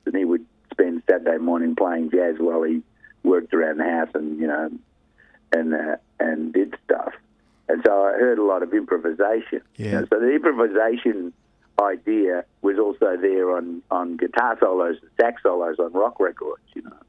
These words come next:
Speaker 2: Yeah.
Speaker 1: even pop songs. So it was never, it was never a mystery to me to go, "Oh, well, you can take the song and you can mess around with it. You don't have to copy it exactly."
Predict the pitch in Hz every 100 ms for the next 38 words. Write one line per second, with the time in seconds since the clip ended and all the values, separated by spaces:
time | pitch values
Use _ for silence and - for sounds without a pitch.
0 | _ 101 107 80 113 117 - 82 69 _
1 | _ _ - - _ 123 120 - _ -
2 | 120 120 135 147 127 113 113 _ _ _
3 | _ _ - 117 120 120 135 139 123 107
4 | 104 120 120 - 104 - 104 95 95 92
5 | 95 95 98 104 101 101 101 104 104 123
6 | - 127 117 - 95 - 113 104 95 95
7 | - _ - 110 101 107 107 117 120 98
8 | 107 110 110 117 - 80 - - 110 101
9 | 95 90 - 110 - 92 87 82 107 110
10 | - -